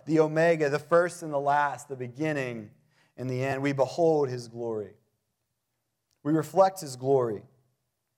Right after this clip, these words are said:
One of Jesus' challenge of the Jewish leaders throughout the Gospels is that they were more concerned with their own glory than God's glory. Maybe they started off in the right direction, but over time,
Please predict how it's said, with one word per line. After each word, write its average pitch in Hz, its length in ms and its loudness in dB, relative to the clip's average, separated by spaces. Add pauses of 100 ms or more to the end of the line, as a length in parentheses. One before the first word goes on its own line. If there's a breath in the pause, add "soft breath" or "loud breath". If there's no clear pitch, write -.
(680 soft breath)
One 180 220 2
of 170 80 -2
Jesus' 165 480 -4
challenge 175 680 0
of 143 60 -12
the 139 80 -8
Jewish 156 340 -2
leaders 165 400 -2
throughout 156 220 0
the 147 60 -10
Gospels 151 800 -2
is 143 240 -4
that 147 440 2 (640 soft breath)
they 170 120 2
were 180 140 4
more 185 320 2
concerned 208 680 -2
with 175 180 -2
their 180 280 4
own 214 340 0
glory 156 400 0
than 156 200 -6
God's 175 400 0
glory. 135 420 -2 (760)
Maybe 208 240 0
they 226 120 2
started 208 480 4
off 214 240 4
in 196 80 -6
the 180 80 -4
right 180 220 2
direction, 165 720 0
but 170 100 2
over 160 240 0
time, 175 640 -2